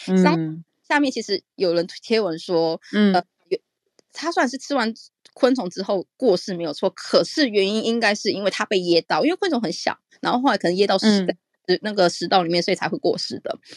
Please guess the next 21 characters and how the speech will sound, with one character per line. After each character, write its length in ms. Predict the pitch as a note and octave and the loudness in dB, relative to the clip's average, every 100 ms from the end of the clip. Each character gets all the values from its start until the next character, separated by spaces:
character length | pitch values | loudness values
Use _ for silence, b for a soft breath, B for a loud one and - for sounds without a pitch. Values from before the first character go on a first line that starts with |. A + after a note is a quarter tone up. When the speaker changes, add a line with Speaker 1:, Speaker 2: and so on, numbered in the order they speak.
| B - | B -2
Speaker 2:
可 140 | A3 | 0
是 180 | F4 D4+ | 0 -2
很 180 | A#3+ G#3+ | 0 2
多 140 | D4+ | 4
人 60 | D#4 | 4
不 60 | G#3 | 4
会 60 | |
去 100 | A3+ | 2
看 160 | - G#3+ | -2 -2
下 140 | G#3 | -2
面 180 | G3+ E3+ - | -2 -2 -2
的 100 | - | 0
东 200 | E3+ F#3 | 2 2
西， 80 | G3 | 0
只 120 | A3 | 0
会 120 | D#3+ G3 | 2 2
看 200 | A3 F#3 | 0 -2
他 200 | - A#3 | 0 0
这 120 | A#3 | 2
样 120 | A3+ | 0
写， 300 | F#3+ - - | -2 -4 -8